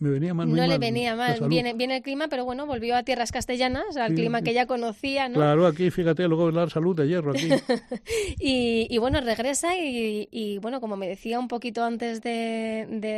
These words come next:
Speaker 2: eh, de esta entrevista, menos vicario general y obispo, ha sido de todo.
Speaker 1: He tenido todos los cargos.
Speaker 2: Y también ha estado de párroco en Simancas, en Valladolid.
Speaker 1: Efectivamente, porque yo fui, en primero estuve seis años en el seminario de Valladolid también, allí con mucha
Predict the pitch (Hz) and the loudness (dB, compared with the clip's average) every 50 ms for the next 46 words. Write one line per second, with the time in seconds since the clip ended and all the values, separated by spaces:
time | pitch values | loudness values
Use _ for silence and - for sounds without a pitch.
0 | 214 214 208 202 202 202 202 - 208 208 202 202 196 196 196 - - 202 220 208 | -4 -4 -6 -6 -6 -8 -8 -8 -6 -6 -6 -6 -6 -8 -8 -10 -8 -8 -8 -6
1 | - 233 233 233 233 226 247 - - 302 311 - - - - - - - _ - | -6 -6 -6 -6 -6 -6 -6 -4 -4 -6 -6 -6 -10 -18 -20 -20 -20 -20 _ -6
2 | 247 226 220 220 226 214 220 226 233 226 254 254 - 277 269 262 262 277 285 277 | -4 -2 0 0 0 0 0 0 2 2 2 2 0 -2 -2 -2 0 -2 0 -2
3 | 269 262 233 214 - - - 208 196 196 208 - - 254 240 226 240 240 233 226 | -2 -2 -2 -4 -4 -4 -4 -2 -2 -2 -2 -2 -4 -4 -4 -2 -2 -2 0 -2
4 | 226 226 233 233 220 220 247 240 285 302 277 302 370 466 165 208 208 196 190 - | -2 -2 -4 -4 -4 -6 -4 -2 -2 0 0 0 0 2 6 6 6 6 6 4
5 | 190 165 147 - - 117 - 247 214 - 226 208 208 202 202 202 208 208 - - | 2 2 2 0 -2 -2 -2 -4 -4 -4 -4 -6 -4 -4 -4 -4 -4 -6 -6 -4
6 | - 220 220 262 285 302 233 - 208 202 208 220 226 - 262 285 285 262 233 226 | -2 -2 -2 -2 -2 -4 -6 -6 -8 -8 -8 -8 -8 -6 -6 -6 -6 -6 -6 -6
7 | - 220 220 277 381 - 269 - 247 226 226 220 220 208 214 233 302 - - - | -8 -8 -8 -8 -8 -8 -8 -6 -6 -4 -2 -2 -2 -2 -2 -2 -2 -2 0 -2
8 | 143 - - 190 196 202 208 160 135 - - 104 - - _ _ - - - - | -2 0 2 2 2 2 2 0 0 -2 -8 -12 -14 -16 _ _ -20 -20 -20 -20
9 | - - 127 123 139 147 180 175 - 196 175 - - - 165 139 - 143 156 180 | -10 -6 -2 2 2 2 2 2 2 0 -2 -2 -4 -2 -2 0 2 2 2 4
10 | 185 185 - - - 175 170 165 - 175 143 - 175 170 170 170 151 - 160 143 | 2 2 0 0 0 0 0 2 2 0 0 2 2 2 2 2 2 2 2 2
11 | 143 139 135 127 - - 135 131 143 156 156 156 151 147 151 147 147 151 139 147 | 2 2 0 -2 -2 -2 -2 2 2 4 4 4 4 2 2 2 2 2 2 2
12 | 156 151 - - 143 147 156 160 175 196 - _ _ _ _ - _ _ - _ | 0 -2 -2 -2 0 2 2 2 0 -2 -6 _ _ _ _ -20 _ _ -12 _
13 | - 135 151 147 - 143 147 156 - - 151 143 147 143 139 139 139 127 131 135 | -2 0 0 0 0 0 0 0 2 2 2 4 2 2 2 0 0 -2 -2 -4
14 | 131 127 | -4 -6